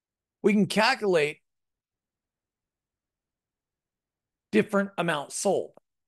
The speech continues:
If I hit F nine, I get a quantity demanded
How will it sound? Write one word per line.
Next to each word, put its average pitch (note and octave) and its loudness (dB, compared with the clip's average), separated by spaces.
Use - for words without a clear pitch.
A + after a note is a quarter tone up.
If F#3+ 4
I G3 6
hit G#3 0
F F#3+ 0
nine, E3 -2
I F3 2
get G3 4
a - -2
quantity F#3+ 0
demanded D#3+ -6